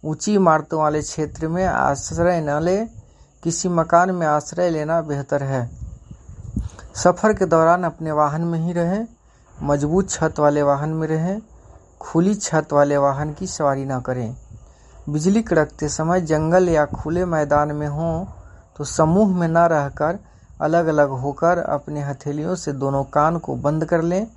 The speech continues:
और पैर की दोनों, दोनों एड़ियों को एक साथ जोड़कर धरती पर बैठ जाएं। मोबाइल फ़ोन में इलेक्ट्रोमैग्नेटिक तरंगें होती है। अगर आप किसी एक ऐसी जगह मौजूद हों जहां बिजली चमक रही हो,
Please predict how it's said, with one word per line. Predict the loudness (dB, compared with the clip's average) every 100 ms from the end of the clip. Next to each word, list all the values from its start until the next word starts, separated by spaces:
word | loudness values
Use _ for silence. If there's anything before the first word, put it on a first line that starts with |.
| _ _ -20 -20 _
और | 2 2
पैर | 2 2 4 2
की | -2 -6
दोनों, | -2 -2 0 -2 -4 -10 _ -8
दोनों | -2 0 0
एड़ियों | 0 0 0 -2 -4
को | -6 -4
एक | -2 -4 -4
साथ | 0 0 -2
जोड़कर | -6 -6 -4 -4
धरती | -2 -4 -6
पर | -8 -4
बैठ | 0 0
जाएं। | 2 0 -2 -4 _ _ -20 -20 -20 -20 -20 -20 -20 -14 -2
मोबाइल | 4 6 4 0
फ़ोन | -6 -6 -4
में | -2 -2 -2
इलेक्ट्रोमैग्नेटिक | -2 -4 -6 -4 -2 2 4 2 0 -4 -2 -4 -6 -12
तरंगें | -4 -2 -2 -2
होती | 0 -2 -2 -2
है। | 0 0 -2 -10 _ -20 _ -4
अगर | 0 4
आप | 2 0
किसी | -10 -8 -6 -6 -8 0
एक | 2 2 -4 -6 -2
ऐसी | -2 -2 -6 -4
जगह | -2 0 -2
मौजूद | 0 -2 0 -2 -2
हों | -2 -2 -2
जहां | -2 -2 -2 -4
बिजली | -4 -4
चमक | -4 -4 -4 -4
रही | -4 -4 -4
हो, | -2 -4